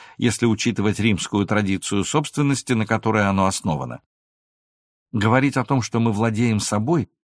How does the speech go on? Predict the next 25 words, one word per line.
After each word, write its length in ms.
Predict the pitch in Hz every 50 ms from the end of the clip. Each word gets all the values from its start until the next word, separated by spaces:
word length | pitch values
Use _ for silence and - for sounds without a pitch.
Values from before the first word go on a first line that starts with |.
| _ _
как 240 | - - 160 156 -
ни 80 | 143 139
странно, 480 | 127 - - 165 190 175 165 160 151
означает, 480 | 143 127 127 143 139 - - 170 156 131
что 180 | - - 147
мы 120 | 139 147 147
выступаем 580 | 135 131 - - 139 117 - 139 143 135 123
одновременно 600 | 123 107 107 123 120 120 135 131 123 117 113 113 113
и 200 | - - - 127
в 80 | 101
роли 240 | 113 123 113 101 98
хозяина, 760 | 87 - - 101 95 78 92 101 104 120 143 156 170 185 175 - - - _ _ _ _ _ _ _
и 100 | - 120
в 100 | 104 95
роли 220 | 104 104 101 101
раба. 500 | 107 113 120 131 131 139 160 127 85 - _ _ _ _ _ _ _ _ _ -
Мы 380 | 143 160 165 135 107 107 - _
и 80 | - 127
владельцы, 720 | 107 101 101 95 90 92 135 170 175 156 - - 170 160 - _ _ _ _ _ -
имеющие 600 | 151 156 156 151 139 131 113 - - 139 135 127
полную 480 | - - 139 139 127 117 117 117 117
власть 320 | 110 110 123 120 110 - -
над 100 | 117 107
своей 260 | - 120 113 117 110
собственностью, 840 | - - 123 110 - - - 110 110 107 101 - - 110 113 107